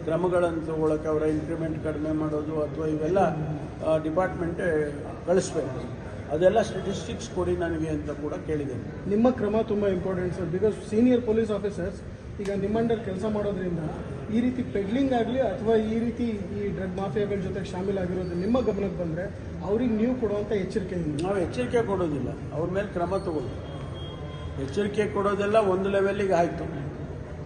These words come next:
Speaker 1: ಈಗಾಗಲೇ ನಾವು ಪ್ರತಿ ಮೀಟಿಂಗಲ್ಲೂ ಕೊಟ್ಕೊಂಡೇ ಬರ್ತಾ ಇದ್ದೀವಿ. ಪ್ರತಿ ಪೊಲೀಸ್ ಕಾನ್ಫರೆನ್ಸ್‌ನಲ್ಲಿ ಎಚ್ಚರಿಕೆ ಮುಖ್ಯಮಂತ್ರಿಗಳು ಹೇಳಿದ್ದಾರೆ, ನಾನು ಹೇಳಿದ್ದೇನೆ.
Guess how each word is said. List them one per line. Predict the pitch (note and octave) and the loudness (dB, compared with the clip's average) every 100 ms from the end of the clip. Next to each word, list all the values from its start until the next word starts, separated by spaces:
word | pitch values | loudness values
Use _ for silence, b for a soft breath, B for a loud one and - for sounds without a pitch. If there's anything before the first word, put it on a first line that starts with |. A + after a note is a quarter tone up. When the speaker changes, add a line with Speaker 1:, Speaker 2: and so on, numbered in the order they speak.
| - | 0
Speaker 1:
ಈಗಾಗಲೇ | D#3 E3 F3 F3+ | 4 6 6 4
ನಾವು | F#3+ F#3+ F3 | 4 4 2
ಪ್ರತಿ | F3 F3 | 0 2
ಮೀಟಿಂಗಲ್ಲೂ | F#3 F#3 F3+ F3 F3+ F#3+ | 2 2 2 2 2 2
ಕೊಟ್ಕೊಂಡೇ | F#3 D#3 F3+ F3 F3+ | 0 -2 0 0 0
ಬರ್ತಾ | E3+ D#3+ D3+ E3 | 0 0 0 0
ಇದ್ದೀವಿ. | D#3+ D3+ D3+ - - - - - - | 0 0 -2 -4 -8 -10 -10 -8 0
ಪ್ರತಿ | D#3+ F3 | 0 2
ಪೊಲೀಸ್ | F#3 F3+ F#3+ F#3+ - - F3 E3+ | 2 2 4 2 2 -2 -2 2
ಕಾನ್ಫರೆನ್ಸ್‌ನಲ್ಲಿ | E3+ F3+ E3+ F#3 E3+ F3+ F3 F#3+ | 2 2 0 0 -2 -2 -2 0
ಎಚ್ಚರಿಕೆ | F#3+ E3+ F3 D#3+ | -2 -2 -2 -2
ಮುಖ್ಯಮಂತ್ರಿಗಳು | F3+ F3 D#3+ F3+ F3+ F3+ F3+ F3 | -2 -2 0 0 0 2 2 4
ಹೇಳಿದ್ದಾರೆ, | F3+ F3+ F3+ F#3 | 4 2 2 0
ನಾನು | F3+ E3 F3+ F3+ | 0 -2 2 2
ಹೇಳಿದ್ದೇನೆ. | F3 D#3 E3+ E3+ G3+ F3 D3+ | 2 0 -2 -2 -2 -2 -4